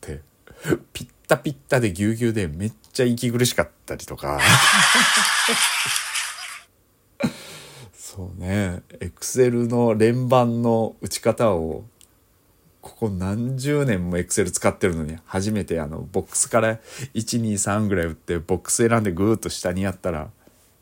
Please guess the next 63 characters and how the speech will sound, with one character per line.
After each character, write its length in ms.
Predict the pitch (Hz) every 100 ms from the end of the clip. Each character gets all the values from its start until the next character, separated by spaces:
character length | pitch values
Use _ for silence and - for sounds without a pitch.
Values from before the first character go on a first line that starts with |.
| _ _ _ _ -
ね、 260 | 101 87 - _ _ _
連 160 | 85 80
番 160 | 90
に 60 | 90
な 100 | 92
る 120 | 80
よ 100 | 76
と 100 | -
か、 240 | - 73 76
そ 160 | -
ん 40 | 98
な 100 | 87
の 80 | 73
知 120 | -
っ 20 |
ち 80 | 110
ゃ 40 |
っ 40 | -
た 100 | 92
り 60 |
と 100 | -
か。 340 | - 78 104 120
<laughs> 320 | - - -
ほ 60 | 294
ん 40 |
と 220 | - 196
た 120 | -
わ 40 | 185
い 960 | 175 - - 180 - 147 160 226 233
も 80 | 247
な 160 | 240 214
い 40 |
こ 100 | 120
と 80 | 110
ば 60 | 107
っ 20 | - 147
か 80 |
り 80 | 139
な 100 | 98
ん 40 | 80
で 60 |
す 120 | -
け 80 | 104
ど、 200 | 101 92 - - - - - _
う 80 | 107
ん、 260 | 98 87 -
イ 100 | 92
ン 220 | 98 95
デ 140 | 104 95
ザ 160 | 95
イ 140 | 87 82
ン 600 | 80 80 73 76 76 - - 220 131
で 140 | 90 95
ね、 240 | 127 123 - _
あ 160 | - 85
の 540 | 80 78 90 90 87
ー、 20 | 90
ス 140 | -
タ 160 | 95 87
イ 80 | 85
ル 160 | 85
を 60 | 82
ほ-、 320 | - 95